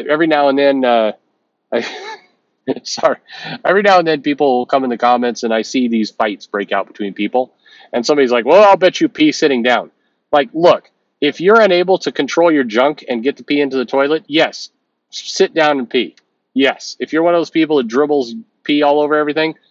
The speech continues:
sit down. You do not, you, you are, you have failed as a man. You don't know how to use your junk. Sit down. Absolutely. Sit down in shame. You can't figure it out. That's, that's all I'm saying. That's what this feels like. Like, this, this, the digital strategy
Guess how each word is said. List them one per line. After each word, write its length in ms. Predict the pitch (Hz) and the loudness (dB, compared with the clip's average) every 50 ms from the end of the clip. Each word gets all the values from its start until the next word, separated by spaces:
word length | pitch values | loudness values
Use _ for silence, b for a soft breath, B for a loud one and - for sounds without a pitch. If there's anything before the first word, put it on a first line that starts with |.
| _ - | _ -14
sit 320 | - - - 165 156 131 | -10 -4 -2 -2 -2 0
down. 300 | 139 135 123 110 92 78 _ _ _ _ _ _ _ _ | 0 0 0 0 -2 -6 _ _ _ _ _ _ _ _
You 120 | - 120 120 | -4 -4 -2
do 100 | 127 135 | 0 0
not, 260 | 143 151 156 143 - _ _ | 2 0 0 0 -4 _ _
you, 180 | - 127 120 113 | -6 -4 -4 -4
you 240 | 123 127 123 123 123 | -2 -2 0 0 0
are, 120 | 120 117 | 0 -2
you 160 | 110 127 120 | -2 -2 -4
have 100 | 117 113 | -4 -4
failed 360 | - - 151 156 160 160 156 151 | -4 -2 0 0 2 0 0 -2
as 120 | 135 131 | -2 -2
a 40 | 127 | 0
man. 300 | 127 131 135 143 143 139 | 0 0 0 0 0 0
You 80 | 127 | 0
don't 140 | 120 131 135 | 0 0 0
know 80 | 135 131 | 0 0
how 100 | 135 135 | 0 0
to 60 | 131 | -2
use 180 | 127 120 113 120 | -4 -4 -4 -6
your 80 | 113 | -6
junk. 320 | 104 113 120 113 113 107 - _ _ _ _ _ _ _ _ | -2 -2 -2 -2 -2 -6 -12 _ _ _ _ _ _ _ _
Sit 280 | - - - 151 135 127 | -12 -4 -2 -2 -2 0
down. 240 | 123 117 104 - _ _ _ _ _ _ _ _ _ _ _ _ _ _ _ _ _ _ _ _ - | -2 -4 -4 -6 _ _ _ _ _ _ _ _ _ _ _ _ _ _ _ _ _ _ _ _ -4
Absolutely. 720 | 127 131 139 120 - - 123 120 110 95 95 69 - - | -2 -2 -2 -2 -4 -6 -4 -4 -4 -4 -8 -14 -16 -12
Sit 240 | - - - 170 151 | -6 -2 -2 -2 0
down 220 | 151 147 143 143 | 0 0 0 2
in 120 | 139 127 117 | 0 -2 -4
shame. 320 | - - 120 101 87 - _ _ _ _ _ _ _ _ _ _ _ _ - | -2 -4 -4 -4 -4 -10 _ _ _ _ _ _ _ _ _ _ _ _ -8
You 80 | 117 | -8
can't 220 | - - 151 139 - | -2 -2 -2 -2 0
figure 260 | 151 139 127 123 117 | -2 -2 0 0 0
it 80 | 107 | 0
out. 180 | 98 82 - _ _ _ _ _ _ _ _ _ - | -2 -6 -10 _ _ _ _ _ _ _ _ _ -8
That's, 300 | 113 107 - - - - | -8 -6 -8 -10 -16 -8
that's 220 | - 98 87 - - | -8 -8 -8 -6 -10
all 100 | 85 73 | -10 -10
I'm 100 | 69 - | -12 -16
saying. 180 | - - - - _ _ _ _ _ _ _ _ _ - | -18 -18 -18 -20 _ _ _ _ _ _ _ _ _ 0
That's 220 | - 175 175 - | 2 2 2 2
what 140 | 170 160 139 | 0 -4 -2
this 180 | - 139 123 - | -2 -4 -6 -2
feels 240 | - 123 113 101 98 | -2 -2 -2 -2 -4
like. 300 | 95 - - _ _ _ _ - | -6 -10 -10 _ _ _ _ -4
Like, 180 | 117 113 104 | -4 -4 -4
this, 280 | - 120 127 151 156 113 - | -6 -2 0 0 -2 -2 -2
this, 280 | 135 143 131 - - | -2 -2 -2 -2 -4
the 180 | - - 135 131 | -4 -2 -2 0
digital 360 | 123 156 175 202 220 208 180 | 2 2 0 2 2 2 2
strategy 720 | - - - 151 147 147 139 131 117 110 98 92 90 | 0 2 2 4 4 4 2 2 -2 -4 -6 -6 -8